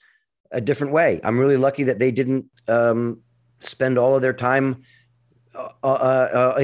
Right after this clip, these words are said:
having their own pity party. You know, they were, they were, I, I was still very much, uh, at the forefront of their minds, you know, still very interested in what I was doing, still very supportive of what I was doing, of my comedy career. They've been in my corner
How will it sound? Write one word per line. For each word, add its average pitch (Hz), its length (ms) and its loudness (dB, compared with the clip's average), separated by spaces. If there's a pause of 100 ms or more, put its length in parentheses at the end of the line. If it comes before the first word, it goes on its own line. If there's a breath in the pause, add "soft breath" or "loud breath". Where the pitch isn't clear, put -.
having 143 340 0
their 147 180 2
own 185 160 2
pity 135 220 0
party. 85 400 -2
You 104 100 -2
know, 113 200 0
they 123 100 0
were, 127 340 0
they 117 200 0
were, 131 280 0 (160)
I, 104 120 -2 (340)
I 117 120 0
was 135 200 -2
still 127 460 0 (920 soft breath)
very 127 240 0
much, 123 600 -4
uh, 110 460 2
at 104 80 -6
the - 80 -8
forefront 123 460 -2
of 104 80 -4
their 117 120 0
minds, 123 540 -2
you 107 80 -4
know, 131 300 -4
still - 480 -4 (460)
very 113 380 -2
interested 120 360 -4
in 113 100 -2
what 110 140 0
I 113 100 2
was 101 160 -2
doing, 127 320 0
still 123 240 -2
very 127 240 0
supportive 131 640 -2 (460 soft breath)
of 120 180 -2
what 135 120 2
I 135 60 4
was 131 160 0
doing, 139 300 2
of 117 80 -2
my 113 120 0
comedy 131 340 -2
career. 143 420 0
They've 123 160 -2
been 127 420 -2
in 123 160 -4
my 117 140 0
corner 139 420 -4